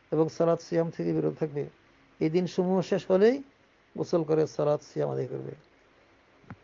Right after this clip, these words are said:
এ নারী বা তার মতো নারীদের সালাতের পদ্ধতি হচ্ছে, ফরজ সালাতের সময় হওয়ার পর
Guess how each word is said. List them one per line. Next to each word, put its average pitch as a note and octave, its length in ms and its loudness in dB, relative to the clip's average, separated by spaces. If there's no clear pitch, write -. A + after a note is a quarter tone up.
এ E3+ 160 6
নারী F3 440 6
বা E3+ 200 2
তার E3 300 2
মতো D#3 360 -2
নারীদের F#3 360 2
সালাতের E3+ 340 4
পদ্ধতি F3 340 -2
হচ্ছে, F#3+ 360 -2
ফরজ F#3 220 6
সালাতের F#3+ 440 4
সময় F3+ 340 -2
হওয়ার F3+ 320 2
পর D3+ 340 4